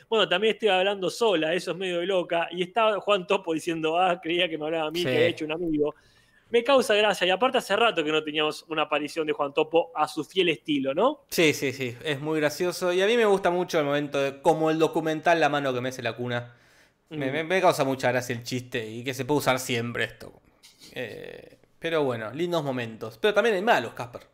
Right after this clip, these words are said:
Speaker 1: Y si hay buenos es que hay malos. El peor momento para mí es este de Homero que se queda pegado con la lengua al hielo, pero no solamente porque es malo eso, el recurso,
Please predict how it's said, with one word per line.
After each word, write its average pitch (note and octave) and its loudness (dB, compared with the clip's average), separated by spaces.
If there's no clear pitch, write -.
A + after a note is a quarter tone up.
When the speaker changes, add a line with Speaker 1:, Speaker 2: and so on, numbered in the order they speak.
Speaker 1:
Y F3+ 4
si F#3 2
hay G#3 6
buenos A3 6
es G3 -2
que - -2
hay F#3 0
malos. C#3 0
El E3 0
peor B3 4
momento A#3+ 0
para F#3+ 2
mí B3 0
es G3+ 2
este G#3+ -8
de G3+ 2
Homero A3 4
que F#3+ -6
se E3 -6
queda G#3+ 0
pegado G3+ 4
con D3+ 2
la D3+ 2
lengua F3+ 0
al C#3+ 0
hielo, D3+ 0
pero F3+ -4
no B3+ -4
solamente G3+ -2
porque E3 -4
es E3+ -4
malo G3+ 4
eso, F#3 2
el D#3 -4
recurso, F#3 0